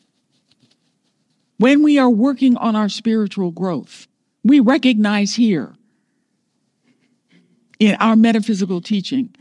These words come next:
that there is only one life. There is only one power. There is only one presence, and we call that God. And that power of God lives and expresses itself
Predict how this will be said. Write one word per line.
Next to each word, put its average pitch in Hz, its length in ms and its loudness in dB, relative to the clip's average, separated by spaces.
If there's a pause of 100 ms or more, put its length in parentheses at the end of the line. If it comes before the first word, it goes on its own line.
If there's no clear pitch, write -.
(140)
that 208 120 2
there 233 220 0
is 233 100 -2
only 240 240 2
one 226 260 -2
life. 233 520 -8 (500)
There 214 180 0
is 226 200 2
only 226 320 0
one 220 320 0
power. 202 560 -8
There 190 240 -4
is 233 340 0
only 214 260 -2
one 214 320 -2
presence, 208 520 -6
and 190 180 0
we 226 120 2
call 214 480 -6
that 175 340 -6
God. 196 500 -6 (2000)
And 226 200 2
that 262 420 -2
power 233 540 -2
of 185 180 -4
God 180 480 -4
lives 208 560 0 (140)
and 190 180 -4
expresses 196 540 -6
itself - 680 -6